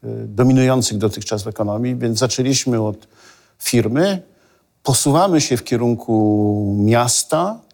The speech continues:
dlatego że tutaj styk z działalnością gospodarczą jest bardzo istotny, ale będziemy się przesuwać w kierunku szkoły, uniwersytetu,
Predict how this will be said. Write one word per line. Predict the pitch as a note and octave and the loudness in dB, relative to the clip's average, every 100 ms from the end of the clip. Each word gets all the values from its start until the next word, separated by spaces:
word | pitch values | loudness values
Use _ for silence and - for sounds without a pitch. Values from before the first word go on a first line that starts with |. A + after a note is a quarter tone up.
| _ - | _ -8
dlatego | A#2 C3 A#2+ | -2 0 0
że | G#2 A2 A2 | 2 2 2
tutaj | G#2+ - A#2+ G#2+ | -2 -4 0 0
styk | - C#3 A2 | 0 -2 -2
z | |
działalnością | A#2 G#2+ A2+ A2+ A2 | 0 2 2 0 -2
gospodarczą | G2+ - G#2 G#2+ - G2+ | -4 -2 -2 -2 -4 -6
jest | G2+ G2 | -6 -4
bardzo | G#2 G#2 G2+ | -4 -2 -4
istotny, | G2 G#2+ A2+ F3 F#3 - - - | -2 -4 0 0 0 -4 -20 -8
ale | - E3 | 0 2
będziemy | E3+ D#3 E3 E3 | 2 2 4 2
się | D3+ | 0
przesuwać | C3+ C#3+ - A2+ A#2 A#2 | -4 -4 -2 0 0 0
w | - | -4
kierunku | A#2+ G#2+ G#2+ A2+ G#2 G#2 F#2+ | 0 0 -2 -2 0 0 -2
szkoły, | - A#2 A2 | 0 0 2
uniwersytetu, | G#2 G#2 G2+ G#2 F#2+ - G2 G2 C#3 F#3+ | 0 -2 0 -2 -2 -4 -6 -4 -2 -2